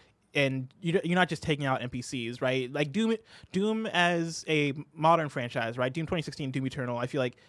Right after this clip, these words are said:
at face value, you're like, "Oh yeah, these are, these are shoot 'em ups you play to, like, you know,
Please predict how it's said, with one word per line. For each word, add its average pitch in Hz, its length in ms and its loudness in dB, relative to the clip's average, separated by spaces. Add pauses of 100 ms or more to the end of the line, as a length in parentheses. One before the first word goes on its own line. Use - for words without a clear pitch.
(520)
at 139 300 4 (560)
face 170 240 2
value, 139 380 4
you're 127 120 2
like, 123 200 0
"Oh 240 140 4
yeah, 214 140 2
these 190 200 2
are, 196 340 4 (460)
these 190 180 0
are 226 80 6
shoot 202 200 2
'em 185 100 2
ups 185 260 2
you 170 100 0
play 165 440 4
to, 147 260 4
like, 135 340 2
you 151 140 -4
know, 117 280 0